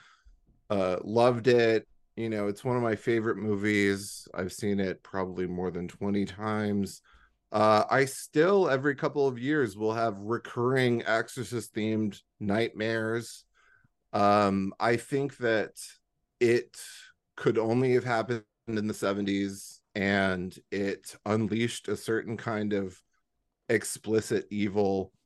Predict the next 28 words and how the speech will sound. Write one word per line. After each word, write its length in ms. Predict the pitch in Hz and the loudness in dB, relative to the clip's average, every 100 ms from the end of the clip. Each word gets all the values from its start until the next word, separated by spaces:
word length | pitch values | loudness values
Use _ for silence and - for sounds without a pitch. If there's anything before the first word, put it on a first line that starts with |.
| _ _ _ _ - | _ _ _ _ -2
on 640 | 101 104 104 101 98 92 - | 2 4 4 4 2 -2 -2
the 100 | 107 | -2
world 560 | 92 104 104 98 95 - | 0 0 2 2 0 -4
or 240 | 95 104 - | -4 -2 0
on 520 | 101 98 98 98 95 _ _ _ _ _ _ | 2 2 2 0 -2 _ _ _ _ _ _
America, 880 | 117 110 104 107 104 104 95 104 107 _ _ | 0 4 6 6 4 0 -4 -4 -8 _ _
um, 680 | 120 120 113 110 107 101 90 95 _ _ _ _ _ - | 2 4 6 4 4 2 -2 -8 _ _ _ _ _ -2
as 220 | 120 120 | 0 2
we 160 | 117 120 | 2 0
see 400 | - 131 127 123 | 0 0 2 0
with 340 | 107 107 98 | 2 2 2
how, 540 | - 107 104 101 101 98 _ _ _ _ _ _ _ - | -2 -4 -2 -2 -4 -6 _ _ _ _ _ _ _ -10
uh, 300 | 95 95 98 | -4 -2 0
ineffective 640 | 110 117 110 110 113 110 95 | 2 4 4 2 0 -2 -2
all 100 | 101 | -2
the 140 | 98 | -2
sequels 520 | - 104 101 101 98 | -4 -6 -2 -2 -2
are, 200 | 95 95 | -2 -2
especially 500 | 92 - 107 95 104 | -4 -2 -2 0 -2
this 260 | 98 95 - | 0 -2 -4
recent 480 | 95 104 98 110 95 | -4 -4 -2 -4 -4
one. 520 | 101 98 101 95 98 - _ _ _ - | -2 -2 0 -2 -4 -10 _ _ _ 2
Uh, 560 | 104 104 104 104 104 - | 4 6 6 4 2 0
the 160 | 107 | 0
shock 420 | 113 - 131 135 - | 2 4 4 4 2
value 540 | 113 110 110 98 101 | 2 4 4 2 0
of 260 | 98 101 101 | 0 -2 -2
it 300 | 101 95 | -2 -2